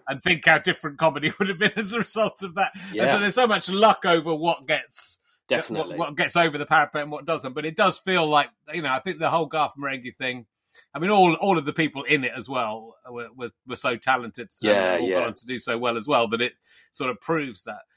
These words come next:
Speaker 1: But it, that one does feel to me like, you know, I'm quite, ang-, you know, I'm angry about all my own ones, obviously, but I'm more angry.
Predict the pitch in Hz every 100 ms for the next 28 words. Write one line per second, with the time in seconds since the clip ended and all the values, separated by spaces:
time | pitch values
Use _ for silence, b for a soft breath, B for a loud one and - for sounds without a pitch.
0 | _ 127 131 139 147 143 131 143 - -
1 | 127 - 131 123 120 113 _ _ _ 160
2 | 127 120 131 - 156 123 - _ _ -
3 | 165 131 139 113 98 _ - - 147 143
4 | 165 139 117 135 123 123 127 143 131 113
5 | 117 117 110 123 135 135 160 156 135 131
6 | 131 131 -